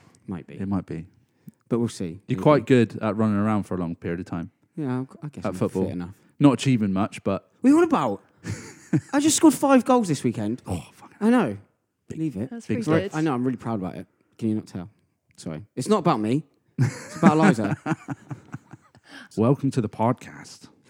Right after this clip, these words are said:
Speaker 1: Yeah, we need, do need to do that. We haven't welcomed no one yet.
Speaker 2: <laughs> That's just what we're like.
Speaker 1: We
Speaker 2: We're
Speaker 1: didn't even welcome <laughs> Eliza yet, properly.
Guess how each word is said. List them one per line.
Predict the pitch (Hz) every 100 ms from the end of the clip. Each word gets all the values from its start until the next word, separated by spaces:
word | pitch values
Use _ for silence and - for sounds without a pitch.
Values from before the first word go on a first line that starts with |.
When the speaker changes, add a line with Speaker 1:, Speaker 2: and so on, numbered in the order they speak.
| _
Speaker 1:
Yeah, | 170 226 156
we | 185
need, | 220 220
do | 226
need | 220
to | 180
do | 208
that. | 143 120
We | 160
haven't | 185
welcomed | 170 175 - 147
no | 165 175
one | 139 101
yet. | 95 233 -
Speaker 2:
<laughs> | 180 - 151 - 139 117 -
That's | 156 -
just | 240 190
what | 135
we're | 135
like. | 170 135
Speaker 1:
We | 220
Speaker 2:
We're | 302
Speaker 1:
didn't |
even | 285 240
welcome | 233 - 240
<laughs> | 208
Eliza | 202 190 226 208
yet, | 143 127
properly. | - 165 143 107